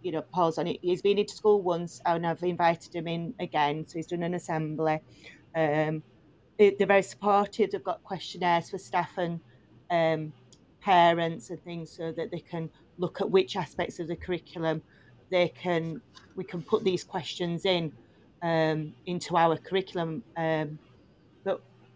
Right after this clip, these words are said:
at Diamond Wood, our curriculum has already got a lot of this in. So we were sort of a bit of a step ahead. So it's just about working with them. And it, it's,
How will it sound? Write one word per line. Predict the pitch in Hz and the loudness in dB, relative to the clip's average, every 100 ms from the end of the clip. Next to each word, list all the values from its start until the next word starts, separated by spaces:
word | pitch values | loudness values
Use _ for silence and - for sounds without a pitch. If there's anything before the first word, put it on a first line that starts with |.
| _ - | _ 2
at | 196 - | 4 4
Diamond | 208 196 190 | 4 4 4
Wood, | 175 180 | 2 4
our | 185 | 4
curriculum | 185 190 185 175 | 4 -4 -4 -8
has | 160 | 0
already | 180 175 170 180 208 | 4 4 4 0 2
got | 190 | 2
a | 175 | 4
lot | 170 175 | 6 4
of | 175 | 4
this | 175 131 196 | -2 -4 -2
in. | 190 | 0
So | 180 185 | -2 -4
we | 175 196 | 0 0
were | 190 | 0
sort | - 175 - | 2 2 4
of | 170 160 - - - - - _ _ - - | 2 0 -10 -20 -20 -20 -20 _ _ -14 -2
a | |
bit | 202 208 | 2 4
of | 185 | 2
a | 185 | -2
step | - 175 180 | 0 0 0
ahead. | 139 190 185 - | 0 2 2 -2
So | - 180 175 165 - | -8 -2 0 0 0
it's | 190 | -2
just | - 220 - | 0 -2 2
about | 233 - | 4 4
working | 202 185 - | 4 0 -4
with | 175 | -4
them. | 190 208 | 0 2
And | 202 | 0
it, | - | -2
it's, | 196 - - | -6 -8 -18